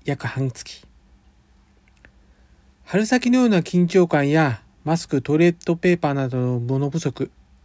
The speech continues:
などによる混乱もなく、まあ、よく言えば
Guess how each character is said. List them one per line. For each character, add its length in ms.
な 140
ど 400
に 100
よ 80
る 120
混 280
乱 180
も 120
な 120
く、 360
ま 100
あ、 20
よ 120
く 120
言 160
え 40
ば 260